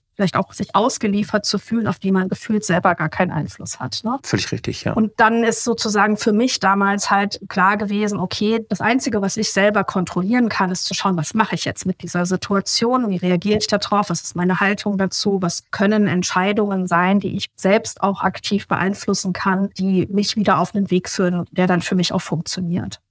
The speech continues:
Speaker 1: Und ich glaube, das ist so ein bisschen das, was ich jetzt auch gerade wahrnehme, in welcher Situation sich eure Vermittlerinnen und Vermittler befinden, dass sie erstmal sich ein Stück weit sicherlich vielleicht auch ausgeliefert fühlen, der, der Marktsituation, der, der Bedingungen, in denen sie jetzt agieren müssen.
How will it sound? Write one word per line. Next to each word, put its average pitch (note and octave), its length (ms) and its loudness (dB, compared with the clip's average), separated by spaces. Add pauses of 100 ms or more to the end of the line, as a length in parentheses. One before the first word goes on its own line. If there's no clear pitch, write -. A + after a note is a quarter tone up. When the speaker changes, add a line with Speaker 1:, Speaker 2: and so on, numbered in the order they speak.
(120)
Speaker 1:
Und G3 120 0
ich F#3 100 2
glaube, F#3+ 300 2
das G#3 200 2
ist A3 120 -2
so G3 100 2
ein F#3 80 4
bisschen F#3+ 380 0
das, F#3+ 240 -2
was F#3 160 0
ich - 160 -4
jetzt E3+ 200 -2
auch G3 140 -4
gerade F#3+ 320 0
wahrnehme, F#3+ 800 2
in G3 120 -4
welcher G3 220 0
Situation G3 600 0
sich - 180 -6
eure F#3+ 440 2
Vermittlerinnen G3+ 560 0
und F#3+ 80 -2
Vermittler G#3+ 420 0
befinden, A#3+ 640 -2 (380)
dass F#3 200 0
sie G3 180 0
erstmal G3 760 4
sich G3+ 200 -4
ein F#3+ 80 2
Stück - 260 -2
weit G#3 180 2
sicherlich A3 440 -2
vielleicht G#3+ 240 -2
auch - 80 -6
ausgeliefert A#3 720 0
fühlen, A#3+ 400 2
der, G3 180 2
der F#3 120 2
Marktsituation, A3 1120 2
der, F#3+ 240 4
der F#3+ 100 2
Bedingungen, A3 600 0
in G#3 100 2
denen G#3 220 0
sie G3+ 120 -2
jetzt G3+ 260 -2
agieren G#3+ 440 0
müssen. C#4 480 -2